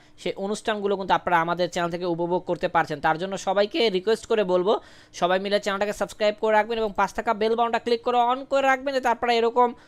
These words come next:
সুন্দর অনুষ্ঠান যাতে আপনাদের মিস যাতে কোনো রকম আপনাদের না হয়ে যায়, সেদিকে আপনাদের সবাইকে, আহ, লক্ষ্য রাখার জন্য আমরা অনুরোধ করে দেন, রিকোয়েস্ট করে, আহ, বলছি। আজকে যে আটটা বিভাগের যে ইফতারি সময়সূচি নিয়ে আমরা যুক্ত হয়েছিলাম, তাদের মধ্যে আমরা দেখেছি যে,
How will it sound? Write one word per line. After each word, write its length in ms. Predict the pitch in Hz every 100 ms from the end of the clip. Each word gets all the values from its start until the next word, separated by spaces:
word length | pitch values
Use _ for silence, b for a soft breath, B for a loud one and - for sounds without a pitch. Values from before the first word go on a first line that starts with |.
| b b
সুন্দর 380 | - - 233 240
অনুষ্ঠান 380 | 226 226 - 254
যাতে 140 | 240
আপনাদের 320 | 226 233 220 208
মিস 380 | 208 247 - -
যাতে 320 | 175 294 220
কোনো 240 | 208 214 208
রকম 260 | 208 202
আপনাদের 300 | 202 202 196
না 420 | 175 156 185 214 -
হয়ে 320 | 175 180 180
যায়, 280 | 170 190 262
সেদিকে 380 | - 185 180 185
আপনাদের 400 | 165 - 180 175 B B B
সবাইকে, 400 | - 170 175 185
আহ, 380 | 160 127 147 143
লক্ষ্য 320 | 175 - 202
রাখার 400 | 185 170 185 180
জন্য 200 | 170 170
আমরা 200 | 165 170
অনুরোধ 360 | 160 175 180 170
করে 140 | 175
দেন, 180 | 165 160
রিকোয়েস্ট 400 | 165 175 190 -
করে, 320 | - 165 165
আহ, 100 | -
বলছি। 680 | 139 143 143 139 - 180 156 - _ _ _ B B B B
আজকে 360 | 143 156 - 220
যে 100 | 233
আটটা 400 | 170 180 - 208
বিভাগের 420 | 214 214 208 208
যে 180 | 208 196
ইফতারি 480 | - 214 202 208
সময়সূচি 540 | 208 196 190 196 196 208
নিয়ে 160 | 202
আমরা 180 | 190 196
যুক্ত 260 | 185 196 -
হয়েছিলাম, 420 | 202 196 208 339
তাদের 300 | - 180 190
মধ্যে 260 | 190 185 190
আমরা 180 | 185
দেখেছি 360 | 190 180 185 196
যে, 200 | 190 190